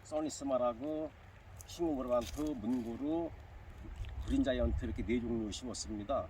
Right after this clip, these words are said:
여기 나무를 한번 비교해 보시-, 해보겠습니다. 이 작년에 세치포트며 블루엔젤을 심었는데 굉장히 형편없었는데 엄청 잘 컸네요.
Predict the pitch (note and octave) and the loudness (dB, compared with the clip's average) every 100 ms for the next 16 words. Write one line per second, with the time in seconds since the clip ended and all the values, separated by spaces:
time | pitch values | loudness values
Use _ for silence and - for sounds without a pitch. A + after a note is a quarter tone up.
0 | G2 G#2 F2+ G#2+ A2+ A2+ A2 A2+ A2 G#2+ | -8 -6 -2 -2 -2 -4 -6 -6 -6 -4
1 | G#2+ G#2 - - - - B2 A2 - G2+ | -4 -8 -12 -16 -16 -12 -10 -10 -10 -10
2 | G#2+ G2 - A#2 G#2+ G#2 A#2+ B2 B2+ - | -10 -10 -10 -12 -8 -4 0 0 -2 -2
3 | B2 - - C3 - A#2+ A#2 B2+ A2+ - | -2 -4 -8 -12 -8 -4 -2 0 -2 -4
4 | - - - - A#2+ B2 A2+ A#2 A#2 - | -14 -14 -14 -12 0 2 2 0 -2 -4
5 | B2+ B2 A#2 A2+ D3 - - - - - | -4 -2 -2 0 0 0 -4 -16 -16 0
6 | B2+ C3+ B2+ B2 B2+ G#2 - - - - | 4 6 4 4 0 -2 -8 -14 -14 -6
7 | F#3 - E3 C#3+ C3+ B2+ A#2+ B2 D3+ - | -4 -2 -2 -2 -2 0 0 4 4 2
8 | - - - B2 C3+ C3 A#2 - D3 D3+ | -10 -12 -2 -2 0 -4 -4 -6 0 0
9 | B2+ G#2 A#2 | 2 2 0